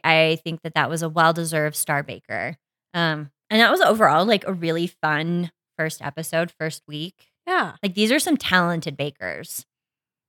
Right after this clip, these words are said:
Speaker 1: I, I am excited to see, like,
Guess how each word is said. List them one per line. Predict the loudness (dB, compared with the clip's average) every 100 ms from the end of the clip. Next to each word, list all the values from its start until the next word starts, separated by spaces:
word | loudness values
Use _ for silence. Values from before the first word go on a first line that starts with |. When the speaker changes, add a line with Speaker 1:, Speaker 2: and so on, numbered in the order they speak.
| _ _ _ -10
Speaker 1:
I, | -6 -4 -4 -6 -6
I | -4
am | -4 -6
excited | -10 -10 -6 -2 -2 -2 -4
to | -10
see, | -12 -10 -10
like, | -10